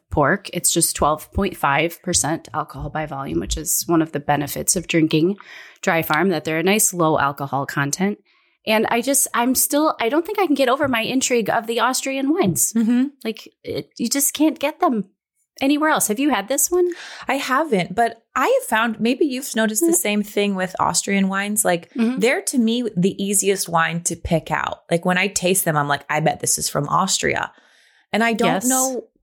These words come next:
Speaker 2: quite what it is. I think it's, there's always this sort of sharp, spicy aspect to Austrian wines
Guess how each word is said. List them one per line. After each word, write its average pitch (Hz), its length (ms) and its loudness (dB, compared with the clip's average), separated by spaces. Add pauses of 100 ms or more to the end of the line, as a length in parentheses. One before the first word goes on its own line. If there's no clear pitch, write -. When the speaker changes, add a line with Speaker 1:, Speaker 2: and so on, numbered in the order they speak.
Speaker 2:
quite 202 500 -2
what 247 140 2
it 233 140 2
is. 226 320 2
I 185 100 0
think 214 380 0
it's, - 340 -2 (400)
there's 208 220 0
always 277 480 0
this 240 160 -2
sort 208 200 2
of 180 160 -2
sharp, - 600 0
spicy - 840 -2
aspect 151 600 -2
to - 120 -2
Austrian 143 520 0
wines - 640 0